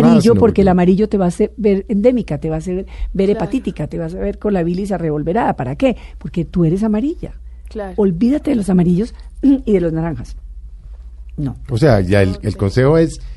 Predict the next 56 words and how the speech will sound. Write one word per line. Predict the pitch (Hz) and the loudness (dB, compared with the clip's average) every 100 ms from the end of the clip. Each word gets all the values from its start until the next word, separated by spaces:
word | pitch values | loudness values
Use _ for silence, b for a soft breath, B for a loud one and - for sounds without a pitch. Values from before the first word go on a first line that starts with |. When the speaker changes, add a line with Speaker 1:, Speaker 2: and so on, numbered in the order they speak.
| b b | b b
Speaker 2:
si | - 107 | -10 -6
se | 113 | 0
van | 110 131 | 0 2
a | 120 | 0
poner | 117 113 | -2 -2
un | 131 | -2
suéter, | 131 160 147 165 123 | -2 -2 -2 -2 0
mírenselo | 117 120 139 139 135 95 | 2 4 4 4 2 2
frente | - 82 73 | 0 -2 -2
a | 71 | -4
la | 73 | -2
cara | 101 110 120 | 0 0 2
y | |
diga, | 120 123 | 2 0
"Esto | - 98 135 | 0 -2 2
me | 123 | 2
resalta | 92 87 95 87 117 | 4 2 0 0 0
la | 98 | 0
cara | 110 104 | 2 4
o | |
Speaker 1:
El | - | 6
Speaker 2:
no | |
me | - | 6
Speaker 1:
blanco, | - - | 4 6
Speaker 2:
resalta". | 277 269 - | 6 4 0
Speaker 3:
Espejo, | 233 226 | -2 2
Speaker 1:
el | 302 311 | 4 6
Speaker 3:
claro. | 302 269 | 4 4
Speaker 1:
blanco. | 247 226 | 2 4
Speaker 2:
El | |
blanco | 147 156 170 | 4 4 4
es | |
impecable | 175 151 147 151 | 4 4 4 6
Speaker 1:
Y | |
Speaker 2:
para | 269 285 | 6 6
Speaker 1:
el | |
Speaker 2:
todo. | 294 | 6
Speaker 1:
neu-, | 269 240 240 | 6 4 2
y | 254 | 4
el | 277 | 4
negro | 262 240 240 233 | 4 2 0 -2
son | - 240 | -4 -2
neutros, | 254 254 - 185 | 0 -2 -4 -6
porque | 202 180 | -6 -6
aquí | 180 226 | -6 -4
no | 262 | -2
hay | 277 | 0
color. | 277 262 202 196 - - - - - - - | 2 2 2 0 -6 -16 -16 -16 -16 -16 -12
¿Ves? | 175 214 277 | -6 -6 -8
Esta | - 214 | -10 -6
es | 196 | -4
la | |
Speaker 3:
Ajá. | |
Speaker 1:
negación | 196 165 156 202 | -2 -4 -6 -6
del | 208 | -8
color. | - 156 143 | -8 -8 -8